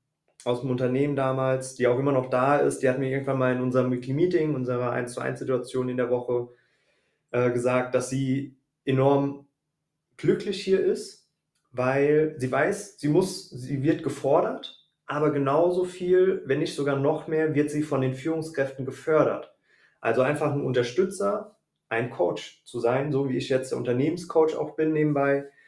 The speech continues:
Ähm, das ist die Aufgabe von einer guten Führungskraft, also ein Coach zu sein. Möglichkeiten schaffen, ähm, sich weiterzuentwickeln, das sollte auf jeden Fall eine Führungskraft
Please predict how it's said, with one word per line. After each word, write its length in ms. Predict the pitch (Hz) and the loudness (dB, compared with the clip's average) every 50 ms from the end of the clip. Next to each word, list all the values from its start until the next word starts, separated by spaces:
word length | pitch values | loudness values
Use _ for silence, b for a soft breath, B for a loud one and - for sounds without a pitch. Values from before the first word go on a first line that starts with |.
| B B B B B | B B B B B
Ähm, 600 | - 131 131 127 127 127 131 131 131 131 - - - _ - | 2 4 4 4 4 2 0 -2 -4 -6 -10 -14 -12 _ 0
das 220 | 127 131 131 147 | 0 0 0 0
ist 400 | 143 - - - - - _ _ _ _ - | -4 -4 -4 -10 -14 -18 _ _ _ _ -4
die 100 | 123 - | 0 2
Aufgabe 760 | 120 127 127 - - 120 117 120 123 123 123 123 120 120 120 | 4 2 2 2 0 0 2 2 2 2 0 0 0 -2 -4
von 200 | - - 123 120 | -6 -8 -6 -4
einer 100 | 120 120 | -4 -4
guten 260 | 120 127 127 131 123 | -6 -8 -10 -10 -10
Führungskraft, 600 | - 131 123 123 120 120 - - 127 120 - _ _ _ _ _ _ - | -6 -6 -6 -6 -6 -8 -12 -14 -14 -14 -16 _ _ _ _ _ _ -10
also 260 | 123 117 113 117 117 | -8 -6 -4 -4 -4
ein 180 | 117 117 120 - _ _ | -6 -8 -12 -14 _ _
Coach 400 | - - 147 143 143 143 - - | -2 2 2 2 2 0 -6 -10
zu 140 | - 123 113 | -12 -10 -10
sein. 280 | 110 - - - - - _ _ _ _ _ _ _ _ _ _ _ _ _ _ _ _ _ _ B B B | -10 -10 -12 -14 -16 -20 _ _ _ _ _ _ _ _ _ _ _ _ _ _ _ _ _ _ B B B
Möglichkeiten 760 | 135 147 165 180 175 175 - - - 147 139 139 135 139 131 | 4 4 4 6 4 2 0 0 0 0 0 0 0 0 -4
schaffen, 640 | - 143 135 131 - 139 135 135 135 131 135 - - _ _ _ _ _ _ _ _ _ _ - | -2 -2 -2 -2 -2 -6 -8 -8 -8 -10 -14 -18 -20 _ _ _ _ _ _ _ _ _ _ -6
ähm, 460 | 123 120 120 120 120 123 123 123 - | -4 -2 -2 -2 -4 -4 -8 -8 -8
sich 200 | - 127 123 - | -6 -6 -2 0
weiterzuentwickeln, 1000 | 127 131 131 139 135 - - 127 120 120 - - 120 - 120 117 120 120 - - _ - | 2 2 2 2 -2 -2 -2 -4 -4 -4 -4 -6 -6 -4 -4 -6 -6 -8 -12 -14 _ -4
das 160 | 120 123 120 | -4 -4 -2
sollte 260 | 127 120 117 117 120 | 0 0 0 0 0
auf 140 | 120 123 - | -4 -4 -6
jeden 140 | 117 117 120 | -10 -10 -10
Fall 120 | - 131 | -10 -12
eine 80 | 131 131 | -12 -12
Führungskraft 520 | - - - - - - - - - - | -14 -14 -14 -14 -14 -16 -18 -20 -20 -20